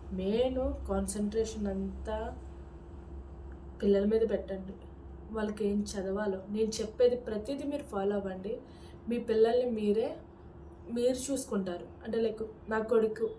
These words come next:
ఇలా అర్థం చేసుకుంటున్నాడే, వాడి కోసం మీకు ఒక ఐడియా వస్తుంది ఫస్ట్. వాడి కోసం మీకు ఒక ఐడియా వస్తుంది ఏంటంటే, "ఓహో, నా కొడుకు ఇలా చెప్తే అర్థం చేసుకుంటాడు,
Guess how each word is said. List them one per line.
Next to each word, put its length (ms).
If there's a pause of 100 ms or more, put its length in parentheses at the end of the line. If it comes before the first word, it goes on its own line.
(120)
ఇలా 180
అర్థం 420
చేసుకుంటున్నాడే, 840 (380)
వాడి 240
కోసం 300
మీకు 160
ఒక 120
ఐడియా 240
వస్తుంది 340
ఫస్ట్. 260 (720)
వాడి 180
కోసం 260
మీకు 160
ఒక 140
ఐడియా 220
వస్తుంది 500
ఏంటంటే, 440 (360)
"ఓహో, 220
నా 160
కొడుకు 340
ఇలా 140
చెప్తే 380
అర్థం 360
చేసుకుంటాడు, 720